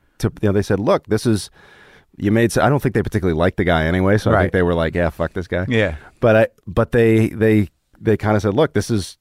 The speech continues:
Speaker 1: you, you got a, you got a reaction from something you did artistically, and,
Speaker 2: Yeah.
Speaker 1: and, and that's, that's neither good nor bad. It's just, it's just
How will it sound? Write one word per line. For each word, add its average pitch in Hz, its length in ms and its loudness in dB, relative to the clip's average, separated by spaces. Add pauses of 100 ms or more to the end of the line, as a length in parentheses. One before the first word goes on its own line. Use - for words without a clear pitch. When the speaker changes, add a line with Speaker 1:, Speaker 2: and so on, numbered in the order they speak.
Speaker 1:
you, 90 200 -8
you 92 120 -4
got 98 200 4
a, 101 140 2
you 87 80 -4
got 98 160 2
a 95 40 4
reaction 95 760 0
from 78 280 -6
something 85 320 -4
you 82 100 -2
did 82 480 0 (240)
artistically, 82 680 -4
and, 85 140 0
Speaker 2:
Yeah. 80 100 -4 (140)
Speaker 1:
and, 82 420 -4
and 78 380 -4 (180)
that's, - 540 -6 (480)
that's - 400 -8 (500)
neither 87 220 -2
good 98 180 -2
nor 98 160 -2
bad. 85 320 -2
It's 98 180 -4
just, - 280 -12
it's 76 100 -10
just - 280 -10